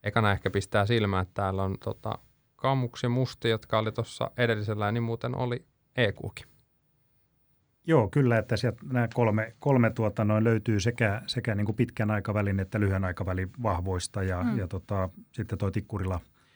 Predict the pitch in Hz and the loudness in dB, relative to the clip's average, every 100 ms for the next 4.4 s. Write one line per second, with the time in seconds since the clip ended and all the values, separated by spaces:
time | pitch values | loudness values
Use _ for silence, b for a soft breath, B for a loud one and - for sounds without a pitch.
0 | b - 113 113 104 98 98 95 98 107 | b -6 0 2 4 2 0 -2 -4 -4
1 | 85 B B - 101 - - 123 107 98 | -4 B B -12 -8 -6 -6 -4 -2 -2
2 | 98 104 98 - - 104 101 104 95 143 | -2 0 0 0 0 0 2 2 2 2
3 | 113 117 104 101 95 101 101 98 104 95 | 4 6 4 2 2 2 2 2 2 2
4 | 104 92 - 104 | 2 0 0 -2